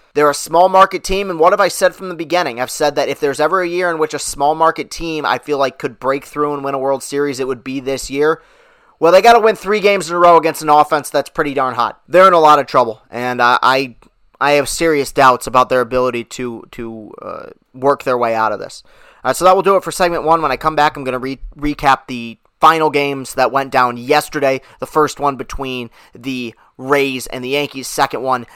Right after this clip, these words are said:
Dodgers and Padres. Two exciting games. We'll talk about those real quick when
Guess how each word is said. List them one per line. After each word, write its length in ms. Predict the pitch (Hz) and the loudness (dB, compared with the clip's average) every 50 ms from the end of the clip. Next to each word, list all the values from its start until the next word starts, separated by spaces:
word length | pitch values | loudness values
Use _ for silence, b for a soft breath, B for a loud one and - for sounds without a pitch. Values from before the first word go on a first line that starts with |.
| b b | b b
Dodgers 500 | - 147 131 127 131 120 123 120 113 - | 0 4 4 4 4 2 -2 -6 -10 -8
and 180 | - - 131 117 | -8 -10 -10 -6
Padres. 480 | - - 123 127 120 120 123 120 - - | 0 2 2 2 2 0 -6 -8 -6 -4
Two 160 | - 175 170 | -4 -2 -2
exciting 360 | - - 175 160 156 147 143 | -2 0 2 2 2 2 0
games. 220 | 139 139 135 123 | -2 -4 -4 -6
We'll 80 | - 123 | -8 -2
talk 240 | - 139 131 123 123 | 2 2 2 4 4
about 160 | 123 120 107 | 2 0 2
those 300 | - 120 120 117 - - b b b b b b b b _ _ | 0 -2 -2 -2 -6 -10 b b b b b b b b _ _
real 200 | 143 147 156 147 | 2 4 4 4
quick 280 | 143 - 143 104 - - | 4 4 0 0 0 -2
when 320 | 107 113 127 127 123 120 | -6 -4 -2 -2 -2 -2